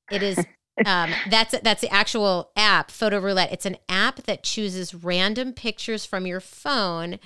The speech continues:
Speaker 1: to show up on other players' phone, and you have to guess whose picture it is, like, whose phone it is. So
Speaker 2: Oh my
Speaker 1: I'm
Speaker 2: gosh, I definitely wanna play that with you. You have the best pictures, and I don't
Speaker 1: Oh.
Speaker 2: know where you've <laughs> pulled these pictures out of,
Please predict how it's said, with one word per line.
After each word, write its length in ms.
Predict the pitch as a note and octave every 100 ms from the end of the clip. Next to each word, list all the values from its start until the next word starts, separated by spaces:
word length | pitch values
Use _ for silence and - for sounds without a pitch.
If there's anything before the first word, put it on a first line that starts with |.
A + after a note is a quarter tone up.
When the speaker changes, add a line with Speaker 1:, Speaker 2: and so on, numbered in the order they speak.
| - - - _
Speaker 1:
to 120 | -
show 300 | - - A3+ G#3+
up 220 | G3+ - G3+
on 220 | F#3+ F#3 _
other 300 | G#3+ A#3+ C4+
players' 500 | B3+ - F3 D#3+ F3
phone, 280 | - F3 E3
and 160 | E3+ F#3
you 60 | F3
have 180 | F#3+ -
to 100 | E3+
guess 760 | D#3 F3+ E3+ A3+ - - - _ _ _ _ _
whose 220 | G#3 F#3+ -
picture 560 | - A3+ - - D#3+
it 140 | C#3+ F2+
is, 140 | G2 -
like, 180 | E3+ -
whose 240 | A#3 G#3+ -
phone 260 | G#3 F#3
it 80 | E3
is. 380 | G#2 C#2+ - - _ - - -
So 160 | -
Speaker 2:
Oh 20 | E3+
my 100 | -
Speaker 1:
I'm 60 |
Speaker 2:
gosh, 220 | D#3+ D#3 E3+
I 100 | D3
definitely 380 | D3+ - D#3
wanna 160 | C#3+ C#3+
play 160 | C#3+ C#3+
that 160 | C#3
with 180 | - -
you. 200 | C#3 B2 -
You 200 | C3 E3+
have 80 | E3
the 80 | F3+
best 420 | - D3+ - -
pictures, 480 | E3+ - D#3+ D3 C#3+
and 140 | C3+
I 120 | B2
don't 160 | F3+ F3+
Speaker 1:
Oh. 40 |
Speaker 2:
know 220 | E3+ D3 -
where 360 | E3 E3 F#3
you've 320 | A3+ A3 G#3+
<laughs> 20 | -
pulled 280 | - C#4+ G3
these 200 | C4 -
pictures 540 | - - - G#3+ F#3+ F#3+
out 280 | F3+ F#3
of, 220 | F3 F3